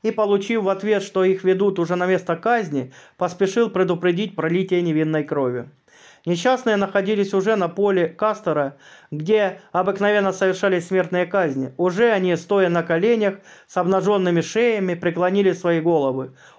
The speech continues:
Уже палач занёс над ними меч, как вдруг толпа плачущего народа расступилась,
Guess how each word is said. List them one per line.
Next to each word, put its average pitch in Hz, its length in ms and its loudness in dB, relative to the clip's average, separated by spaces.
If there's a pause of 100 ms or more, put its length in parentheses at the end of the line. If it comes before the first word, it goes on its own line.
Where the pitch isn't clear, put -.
Уже 226 360 2
палач 196 440 0
занёс 208 500 0
над 170 160 0
ними 185 240 2
меч, 226 340 0
как 175 300 -4
вдруг 196 500 -2 (320)
толпа 190 440 0
плачущего 190 720 0
народа 170 480 0
расступилась, 170 760 -2